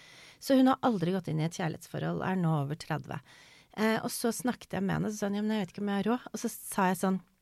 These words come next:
«Det som er helt utrolig, er at jeg har hatt så mange venner som har hatt kjempedårlig råd opp igjennom hele tiden. Men de har hatt råd til å røyke nesten tjue røyk om dagen.»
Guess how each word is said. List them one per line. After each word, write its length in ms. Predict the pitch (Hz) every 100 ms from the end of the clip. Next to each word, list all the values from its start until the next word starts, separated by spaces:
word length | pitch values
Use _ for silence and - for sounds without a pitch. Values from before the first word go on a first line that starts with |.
| _ -
«Det 240 | 220 214
som 100 | 247
er 100 | 233
helt 160 | 220 220
utrolig, 320 | - 185 185
er 80 | 208
at 180 | - -
jeg 140 | 226
har 80 | 214
hatt 60 |
så 280 | - - 214
mange 220 | 208 185
venner 320 | 185 170 160 233
som 240 | - -
har 80 | 202
hatt 100 | -
kjempedårlig 1120 | - - - 285 185 - - 156 147 143 165 165
råd 180 | 156 -
opp 180 | - -
igjennom 260 | 160 147 160
hele 260 | 165 147 147
tiden. 340 | - 139 277 - - - - -
Men 140 | 269
de 80 | 269
har 100 | 269
hatt 120 | - 185
råd 240 | 185 294 359 -
til 120 | 269
å 40 |
røyke 240 | 269 180 214
nesten 280 | 214 -
tjue 300 | 214 - 196
røyk 180 | 170 165
om 120 | 202
dagen.» 360 | 196 180 226 294